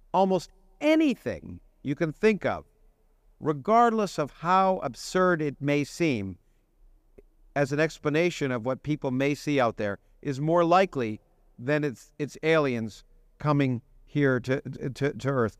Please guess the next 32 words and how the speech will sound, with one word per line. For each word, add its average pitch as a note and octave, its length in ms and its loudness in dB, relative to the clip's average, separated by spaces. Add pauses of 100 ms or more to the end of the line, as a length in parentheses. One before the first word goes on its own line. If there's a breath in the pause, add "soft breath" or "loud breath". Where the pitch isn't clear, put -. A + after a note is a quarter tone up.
(140)
So F#3 160 -2
almost G3 320 -2
anything A#3+ 360 2
you G#3+ 120 0
can G3 160 -2
think A3 140 -2
of F3+ 100 4
is D3 80 -6
more E3 120 0
likely. E3+ 260 0
The C#3 120 -4
laws F3 300 2
of E3 100 -4
physics D#3+ 380 -4
are D#3 80 0
such, - 460 0 (460)
the C#3 100 -4
known A#3+ 340 4
laws C3 260 2
of G#2 100 -6
physics, G2 300 -8
forget E3 240 -6
the D#3+ 100 -4
unknown E3 380 0
laws A2 240 0
of F#2+ 80 -10
physics, G2+ 240 -12
the B2 80 -6
known F#3 260 0
laws E3 220 2
of C3+ 100 -6
physics C#3 340 -4